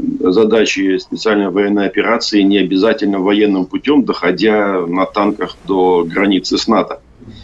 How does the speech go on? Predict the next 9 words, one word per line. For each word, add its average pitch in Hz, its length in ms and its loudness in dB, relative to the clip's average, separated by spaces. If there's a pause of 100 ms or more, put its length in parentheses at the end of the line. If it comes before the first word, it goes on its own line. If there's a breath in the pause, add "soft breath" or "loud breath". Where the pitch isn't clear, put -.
(420 loud breath)
М, 104 320 4
есть 107 360 0
военно-политические 113 1040 0
способы, 123 560 -4
есть 98 540 0
способы, 92 840 0
э, 90 220 0
дипломатические, 107 1500 0
э, 101 380 0